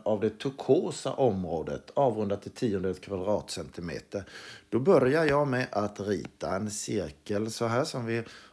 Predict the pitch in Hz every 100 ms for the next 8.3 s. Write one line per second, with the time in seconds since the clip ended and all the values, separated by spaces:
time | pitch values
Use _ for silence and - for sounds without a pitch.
0 | - 117 170 - - 120 123 - 123 104
1 | - 110 110 117 104 98 104 104 - 110
2 | 101 101 101 98 95 - - - - -
3 | - _ _ _ - - - 107 - 98
4 | 90 - _ - 160 147 92 78 82 110
5 | 160 139 131 120 113 107 - - 175 226
6 | - - - - - _ 135 170 170 -
7 | - - - - - 135 120 120 165 156
8 | 156 147 -